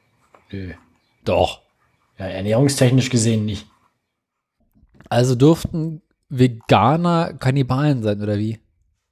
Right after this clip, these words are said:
Speaker 1: Ja. Hab ich jetzt entschieden. Ich hab mich da noch nicht näher mit auseinandergesetzt, aber ich hab jetzt gerade ent-, spontan entschieden, ja.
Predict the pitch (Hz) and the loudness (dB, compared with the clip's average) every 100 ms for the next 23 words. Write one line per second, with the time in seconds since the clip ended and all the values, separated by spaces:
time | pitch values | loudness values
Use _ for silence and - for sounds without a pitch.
0 | _ _ _ _ _ _ _ _ _ _ | _ _ _ _ _ _ _ _ _ _
1 | _ _ _ _ _ _ - 101 95 - | _ _ _ _ _ _ -6 -2 -2 -6
2 | - _ _ _ _ _ _ _ _ _ | -18 _ _ _ _ _ _ _ _ _
3 | _ _ _ _ - 127 135 147 143 139 | _ _ _ _ -6 -2 2 4 4 2
4 | 143 117 101 - _ _ _ - - - | 0 -2 -6 -16 _ _ _ -20 -20 -20
5 | _ _ _ _ _ _ _ _ - 170 | _ _ _ _ _ _ _ _ -10 -6
6 | 156 151 147 147 151 139 151 147 151 131 | -2 2 4 4 2 2 2 2 0 0
7 | 165 135 120 123 - - _ 127 120 123 | 2 2 2 -2 -4 -14 _ -2 -2 -2
8 | - - - - 123 - 139 - 127 123 | -8 -20 -12 -6 -4 0 0 2 2 2
9 | - - 123 120 135 131 127 151 143 143 | -2 -4 -2 2 2 2 0 0 0 -2
10 | 139 - _ _ _ _ - 127 104 - | -4 -10 _ _ _ _ -2 0 0 -6